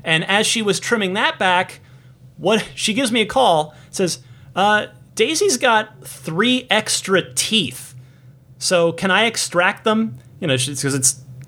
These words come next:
you know, it costs more money. So she was nice to call and ask. I was like, "Yes, please, please do. Let's get those out of there." Uh, Maggie had that l-, much later in life, and it ended up being kind of a, a bigger problem. So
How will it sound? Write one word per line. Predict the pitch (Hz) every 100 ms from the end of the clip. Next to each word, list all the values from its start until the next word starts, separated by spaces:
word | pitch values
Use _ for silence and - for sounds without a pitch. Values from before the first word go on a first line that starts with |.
| -
you | -
know, | 98
it |
costs | - 117 110 113
more | 110
money. | 127 117
So | 117 123
she | - 113
was | 123
nice | 117 120
to | 123
call | 120 135 123
and | 113
ask. | 120 110
I | 120
was |
like, | 131
"Yes, | 127 -
please, | - 180 - - - - - -
please | - 226 240
do. | - 175 165
Let's | 156 160
get | 185 180
those | 151
out | 147 143
of | 139
there." | 131 131 127 - - -
Uh, | 123 120 120
Maggie | 113 165 226 151
had | 131 117
that | 117 117 127 - - -
l-, | 127 135
much | 151 180 220 240 -
later | 185 180 165
in | 151
life, | 156 147 131
and | 131
it | 131
ended | 135
up | 127 131
being | 127 113
kind | 139 131
of | 110
a, | 107 120
a |
bigger | 104 131 120
problem. | - - 127 127 110 98 95 - - - - - - - -
So | - 139 117